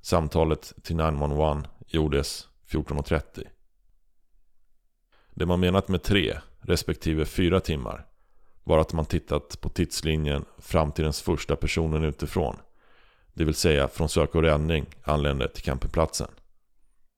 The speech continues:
Och räddningspersonal var på plats strax före klockan sexton. Något kan i Lemhi County-sheriffen eller privatdetektiven Kleins ögon alltså ha gjorts eller hänt i år efter att samtalen ringdes till nine one one.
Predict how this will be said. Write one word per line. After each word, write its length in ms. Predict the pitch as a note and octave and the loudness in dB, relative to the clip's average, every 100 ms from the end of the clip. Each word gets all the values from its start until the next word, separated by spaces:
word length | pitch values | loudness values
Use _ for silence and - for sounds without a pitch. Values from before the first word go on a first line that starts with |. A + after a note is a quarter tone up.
| _ _ _ _ | _ _ _ _
Och 120 | F#2 G2 | 2 6
räddningspersonal 800 | F#2 E2+ - E2 F#2 F#2+ F#2 - | 6 2 -2 0 4 4 4 0
var 140 | F2+ F2 | -2 -2
på 100 | E2 | 0
plats 420 | - D2+ - - | 2 0 0 -10
strax 340 | - E2+ D#2 - | -4 0 0 0
före 220 | D#2 D2 | 0 0
klockan 260 | D2+ D#2+ | -2 -4
sexton. 500 | D2 D2+ - - D2 - - - _ _ _ _ _ _ _ _ _ - | -2 -4 -4 -4 -4 -6 -20 -20 _ _ _ _ _ _ _ _ _ -2
Något 420 | F#2+ F#2 F#2+ - | 2 6 4 4
kan 340 | A2 F2+ C2+ - | 2 2 0 -2
i 100 | F2+ | 0
Lemhi 300 | F2 E2+ E2 | 2 2 0
County-sheriffen 920 | - E2+ D2+ - E2+ F2+ - D2+ C#2 - | 2 0 0 -2 0 0 0 -4 -4 -2
eller 200 | F2+ E2+ | 0 2
privatdetektiven 840 | - E2+ D#2+ D#2+ D2+ - D#2+ D#2 | 4 4 2 0 -8 -4 -2 -2
Kleins 380 | - E2 F2 E2 | 0 2 2 2
ögon 320 | D2 C#2+ - - | 0 0 -6 -2
alltså 420 | D#2 D#2 - D#2 | -2 -2 0 0
ha 140 | D2 | 2
gjorts 540 | D#2+ F#2+ F#2+ - - - - - | 4 4 2 -6 -10 -12 -20 -2
eller 220 | F2+ E2+ | 2 2
hänt 280 | D#2+ D2+ - | 2 -2 0
i 80 | D2 | 0
år 300 | C2 B1+ - - | 0 -2 -6 -4
efter 300 | E2 - D2+ | -2 0 -2
att 140 | D2 | 0
samtalen 480 | F2 C#2+ C#2 D#2 D2+ | 0 0 0 0 0
ringdes 380 | D2 C#2 C2 - | -2 -2 -4 -6
till 120 | - | -4
nine 260 | C#2 B1+ B1 | -2 -2 -4
one 180 | - | -4
one. 180 | C2 - | -4 -6